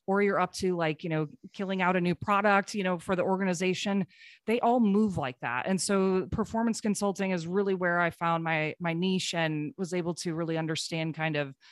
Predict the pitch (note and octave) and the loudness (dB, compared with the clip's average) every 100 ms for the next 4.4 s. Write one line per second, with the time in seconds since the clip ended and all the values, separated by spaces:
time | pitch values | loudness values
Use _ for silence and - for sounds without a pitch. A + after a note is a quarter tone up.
0 | - _ _ _ - A3+ C#4 A3+ F3 G3 | -20 _ _ _ -4 -2 0 0 0 0
1 | F3 D3+ - F3 D#3+ D#3 - D#3 C#3+ - | 0 -2 -6 -4 -2 -4 -4 -4 -6 -12
2 | _ _ - F#3+ G3 - G#3+ F3 E3 C#3 | _ _ 0 4 4 2 -2 0 -2 -2
3 | C#3+ - E3+ D#3+ D#3+ - _ _ - - | -4 0 2 2 0 -4 _ _ -20 -8
4 | F#3 F#3 G3 F#3 | -2 0 2 0